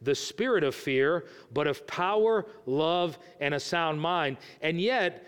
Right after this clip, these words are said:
we battle fear on a regular basis. And the reason why is we often battle the what-ifs.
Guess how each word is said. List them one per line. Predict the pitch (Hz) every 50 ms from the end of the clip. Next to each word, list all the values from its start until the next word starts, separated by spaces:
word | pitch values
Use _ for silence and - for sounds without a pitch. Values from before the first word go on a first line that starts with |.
| - - -
we | - 151 180
battle | 160 113 98 165 180 202 220 220 202
fear | - - - - 202 196 190 175 165
on | 151 160 156 151
a |
regular | 147 139 160 160 151 160 151 151
basis. | 139 113 143 147 156 147 - - 120 98 - - - - - -
And | 147 151
the | 151 151
reason | 160 208 247 240 180 214 185 170
why | 160 165 165 175 202 240 254 233 - - - - - -
is | 160 147 131
we | 156 175 175
often | 175 208 208 208 208 196 160
battle | 117 156 160 160 175 175 165
the | 135 147
what-ifs. | 135 131 151 156 151 151 131 101 - - - - - - -